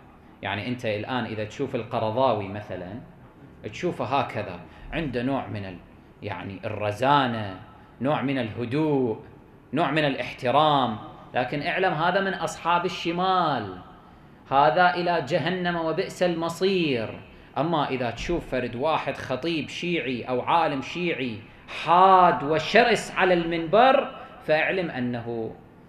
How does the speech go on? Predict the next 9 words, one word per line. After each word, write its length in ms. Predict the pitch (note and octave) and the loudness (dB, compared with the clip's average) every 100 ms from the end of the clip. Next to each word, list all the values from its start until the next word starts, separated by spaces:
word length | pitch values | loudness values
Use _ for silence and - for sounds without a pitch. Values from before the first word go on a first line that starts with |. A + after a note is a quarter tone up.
| - - A2+ | -20 -10 -4
معذور. 480 | A2+ G2+ A#2+ F3 | -2 -2 -2 -2
هذا، 340 | A#2 F#2 F2+ - - - - - - - - - - - - - - - - | -2 -4 -6 -10 -14 -18 -20 -20 -20 -20 -20 -20 -20 -20 -20 -20 -20 -16 -4
هذا 800 | G#2 A2 A2 C3 D3+ C#3 A2 - - - | -2 0 2 4 6 4 2 -4 -14 -8
حدته 880 | A#2 G#2 G2 - A#2 A#2+ B2 C3+ F#3+ | -6 -6 -6 -4 -4 -4 -4 0 0
من 240 | F3+ C#3 A#2+ | 2 0 0
ذلك 540 | C#3+ D#3 C#3+ B2+ B2+ | 2 2 2 -2 -4
الوهج 480 | A2+ A#2 B2 A2 - | -2 0 0 -2 -6
في 260 | - G#2+ | -8 -8
عالم 600 | G2 G#2+ B2 B2+ C#3 E3 | -4 -2 0 0 -2 -6